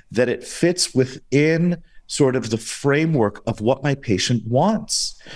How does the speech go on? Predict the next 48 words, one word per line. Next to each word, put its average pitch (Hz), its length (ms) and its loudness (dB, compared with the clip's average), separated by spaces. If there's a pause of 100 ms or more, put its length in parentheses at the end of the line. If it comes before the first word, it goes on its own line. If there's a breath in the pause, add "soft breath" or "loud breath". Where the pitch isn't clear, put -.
(140 loud breath)
Because 175 300 2
you 196 80 6
know 196 100 4
what? 185 140 4
If 165 140 0
I 202 160 2
tell 190 280 0
them 175 160 2
you 135 200 4
only 147 160 2
have 135 180 2
this 139 180 0
option 147 460 0
and 123 160 2
they 131 100 2
truly 214 480 2
don't 139 320 0
want 127 280 2
that, - 200 0
can't 117 280 -2
handle 131 380 2
it, - 100 -14
are 120 100 0
not 120 340 -2
ready 143 300 2
for 85 300 -2
that, 85 260 2 (260 loud breath)
they 135 80 -6
shouldn't 95 400 2
do 131 280 2
it. - 480 -6 (120)
Okay. 104 380 0 (500 loud breath)
Now, 120 360 2
one 147 220 2
of 156 100 -2
the 131 100 2
reasons 127 460 0
why 113 640 2 (100)
these 107 200 0
patients 113 420 0
come 110 260 -2
in 107 140 2
and 95 160 0
say, 104 160 2
"Doctor 104 320 0
So-and-so 101 480 2
said 90 200 0
I 85 180 -2